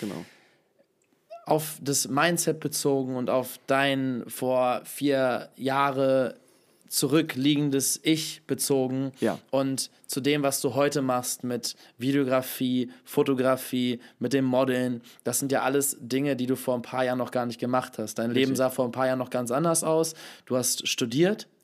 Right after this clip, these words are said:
Speaker 1: Genau.
Speaker 2: Vielleicht kannst du da noch mal ein bisschen, mm, mehr drauf eingehen, was du gemacht hast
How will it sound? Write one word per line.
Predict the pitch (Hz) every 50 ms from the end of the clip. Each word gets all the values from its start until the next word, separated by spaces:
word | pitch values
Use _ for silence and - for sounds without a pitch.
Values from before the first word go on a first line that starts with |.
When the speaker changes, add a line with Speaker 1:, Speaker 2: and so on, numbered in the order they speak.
| _
Speaker 1:
Genau. | - 131 127 104 92 - -
Speaker 2:
Vielleicht | - - 135 139 139
kannst | - 147 139 139 -
du | 117
da | 131 139
noch | 147 143
mal | 143 143 139 139 139 139 139 131 - - - - _ _ _ - - -
ein | 131 135 120
bisschen, | 143 151 151 - 160 147 139 139 131 - - _ -
mm, | - 131 127 127 131 123 123 127 120 117 120 117 120 120 127 131
mehr | 135 143 151 151
drauf | 147 131 131 131 131 -
eingehen, | - 139 147 151 151 147 143 143 135 120
was | 120 135 143 - - -
du | - 143
gemacht | 143 139 135 135 139 156 151 151 - - -
hast | 180 180 180 - - -